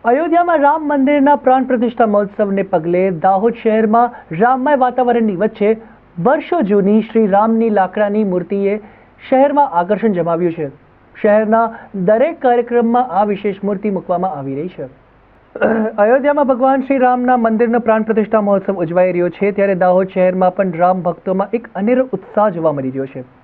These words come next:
સમગ્ર શહેર રામમય વાતાવરણથી ઝળહળી ઉઠ્યું છે. ત્યારે આ ઉત્સવમાં લાકડાના શ્રી રામ ભગવાનને આકર્ષણ જમાવ્યું છે.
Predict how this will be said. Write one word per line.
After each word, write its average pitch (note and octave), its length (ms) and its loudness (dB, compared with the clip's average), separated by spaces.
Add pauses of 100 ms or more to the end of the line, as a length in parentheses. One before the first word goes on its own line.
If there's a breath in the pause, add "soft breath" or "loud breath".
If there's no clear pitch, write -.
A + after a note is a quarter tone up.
(520 soft breath)
સમગ્ર C#4 360 0
શહેર B3 320 2
રામમય F#3+ 380 2
વાતાવરણથી E3+ 600 0
ઝળહળી D3+ 400 -2
ઉઠ્યું C#3 240 -4
છે. C3+ 340 -18 (180)
ત્યારે D#3+ 200 2
આ F#3+ 120 4
ઉત્સવમાં G3 560 2 (320 loud breath)
લાકડાના C4 540 2
શ્રી C4+ 180 0
રામ A#3+ 260 2
ભગવાનને G#3+ 540 0 (140)
આકર્ષણ F#3 400 -2
જમાવ્યું D3+ 380 -2
છે. C#3+ 120 -10